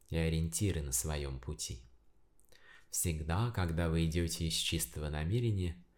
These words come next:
вашего сердца, вы услышаны и вы получаете такую поддержку. Теперь давайте обратим внимание на принцип развития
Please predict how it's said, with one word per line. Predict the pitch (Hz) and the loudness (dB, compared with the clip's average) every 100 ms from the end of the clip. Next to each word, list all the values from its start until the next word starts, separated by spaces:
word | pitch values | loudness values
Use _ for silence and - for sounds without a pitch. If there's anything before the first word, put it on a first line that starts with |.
| - - - | -20 -20 -6
вашего | 82 80 73 - 69 69 | -2 0 0 -2 -2 -4
сердца, | - 104 117 113 - 85 - - - - - - | -2 0 0 0 -2 -4 -8 -20 -20 -20 -20 -8
вы | 113 151 | -2 0
услышаны | 113 - 82 90 113 - 98 90 76 - - - - | 0 0 2 2 2 0 0 -2 -4 -10 -20 -18 -6
и | 80 | -4
вы | 73 78 90 101 - - - - | -2 -2 -2 -2 -8 -20 -18 -4
получаете | 90 82 80 - 78 78 80 - 80 - - - - - - | -2 0 -2 -2 0 0 -2 -2 -4 -8 -18 -20 -20 -20 -4
такую | 92 80 - 78 73 | -2 -2 -4 -6 -4
поддержку. | - 78 78 80 67 - - - - - _ - - - - - - - - - - | -2 -2 -2 -4 -4 -8 -14 -20 -20 -20 _ -20 -20 -20 -20 -20 -20 -20 -20 -20 -8
Теперь | - 82 85 76 | -4 0 0 2
давайте | 82 80 78 - 80 | 0 2 0 0 0
обратим | 78 78 - 80 | 2 0 0 -4
внимание | 71 76 101 127 110 101 95 - - - - - - | -4 -2 0 0 2 0 -4 -12 -20 -20 -20 -18 -4
на | 82 80 | -2 0
принцип | - 85 78 76 - - - - - - - | 0 0 0 -2 -6 -6 -12 -20 -20 -20 -12
развития | - 76 71 73 95 117 107 90 | -6 -4 -4 -2 -2 0 0 -2